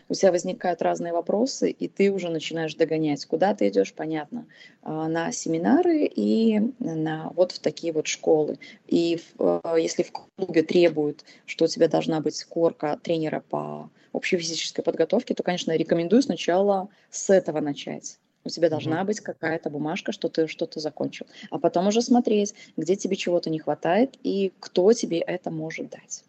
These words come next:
Speaker 1: Поэтому я рекомендую, у меня нету такого «иди туда» или «иди туда». Всегда, когда у меня спрашивают, э, вопрос, э, куда стоит идти на обучение, я рекомендую, пожалуйста, идите. Вот я хожу постоянно куда-то.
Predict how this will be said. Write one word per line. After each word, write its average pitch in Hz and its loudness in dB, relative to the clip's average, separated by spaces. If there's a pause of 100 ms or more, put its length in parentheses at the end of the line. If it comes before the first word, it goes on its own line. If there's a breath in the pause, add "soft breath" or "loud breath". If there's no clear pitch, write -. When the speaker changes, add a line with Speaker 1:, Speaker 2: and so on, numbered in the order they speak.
(320)
Speaker 1:
Поэтому 190 2
я 202 6
рекомендую, 233 6
у 202 -2
меня 202 -2
нету 208 -2
такого 156 -4
«иди 170 -4
туда» 175 0
или 165 -4
«иди 165 -10
туда». 151 -4
Всегда, 165 -2
когда 160 0
у 156 -2
меня 151 -8
спрашивают, 156 -6
э, 160 0
вопрос, 151 0 (380 loud breath)
э, 151 0
куда 170 4
стоит 151 0
идти 160 -4
на 147 0
обучение, 214 4
я 170 2
рекомендую, 160 -4 (400 soft breath)
пожалуйста, 156 -4 (240)
идите. 175 0
Вот 208 2
я 214 6
хожу 226 0 (160)
постоянно 190 0
куда-то. 156 -2